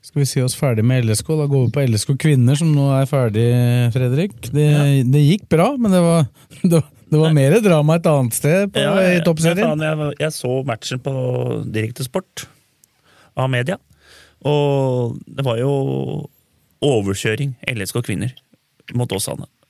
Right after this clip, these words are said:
Speaker 2: Det kunne bli fort blitt mer der, altså. De pressa hele første gang, var null null til pause, men, eh, fint frispark, vinner to null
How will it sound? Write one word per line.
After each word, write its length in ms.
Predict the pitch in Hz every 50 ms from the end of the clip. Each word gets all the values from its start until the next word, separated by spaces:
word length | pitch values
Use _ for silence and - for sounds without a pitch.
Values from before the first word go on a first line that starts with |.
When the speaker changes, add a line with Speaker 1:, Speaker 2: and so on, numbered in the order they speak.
| _ _ -
Speaker 2:
Det 80 | 117 117
kunne 180 | - 120 117
bli 100 | 107 113
fort 320 | 110 - 120 123 _ - -
blitt 160 | - 117 117
mer 200 | 113 110 120 139
der, 120 | 139 139 143
altså. 200 | 139 120 - -
De 180 | 127 127 131 127 -
pressa 360 | - 127 117 - - 139 131
hele 260 | 135 131 110 - 131 123
første 240 | 123 107 - - 107
gang, 220 | 110 123 139 135
var 80 | 131 127
null 160 | 120 117 117
null 120 | 117 107 104
til 120 | - 123
pause, 300 | 131 117 104 104 - 127
men, 140 | 127 123 123
eh, 200 | 123 123 120 120 - _ - - _ _ _ _ _ _ _ _ _ _ _ _ _ _ - - _ _ -
fint 300 | - - 165 170 175 -
frispark, 680 | 165 147 147 147 - - 175 175 175 _ _ - - -
vinner 240 | 160 160 151 156 160
to 220 | 156 - 156 151 147
null 260 | 151 160 170 185